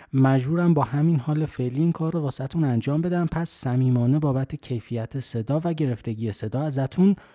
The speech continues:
عذر می‌خوام. توی این قسمت می‌خوام در مورد حلقهٔ فور آف واسه‌تون صحبت بکنم. بچه‌ها، توی قسمت سی و سوم در مورد مفهوم حلقه‌های تکرار واسه‌تون توضیح دادم و توی قسمت سی و نه هم،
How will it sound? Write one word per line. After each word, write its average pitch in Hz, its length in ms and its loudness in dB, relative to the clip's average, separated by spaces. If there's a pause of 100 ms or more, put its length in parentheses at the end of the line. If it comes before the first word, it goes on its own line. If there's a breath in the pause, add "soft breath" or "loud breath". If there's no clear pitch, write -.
(240 loud breath)
عذر 110 260 2
می‌خوام. 107 320 -6 (540 loud breath)
توی 269 140 6
این 277 120 8
قسمت 214 480 2
می‌خوام 196 280 4
در 151 300 4
مورد 151 460 4
حلقهٔ 147 680 0
فور 139 340 -2 (100)
آف - 300 -6
واسه‌تون 160 640 0
صحبت 101 580 -4
بکنم. - 340 -14 (200)
بچه‌ها، 196 380 6
توی 226 200 4
قسمت 185 600 2
سی - 300 0
و 139 100 6
سوم 139 640 2
در 143 240 2
مورد 127 320 4
مفهوم 139 800 4
حلقه‌های 117 640 -2
تکرار 143 460 -2
واسه‌تون 156 460 -2
توضیح 120 420 -2
دادم 110 340 -6
و 120 80 -2
توی 190 200 -2
قسمت 160 400 -2
سی - 280 -4
و 127 100 4
نه 151 200 4
هم، 196 340 2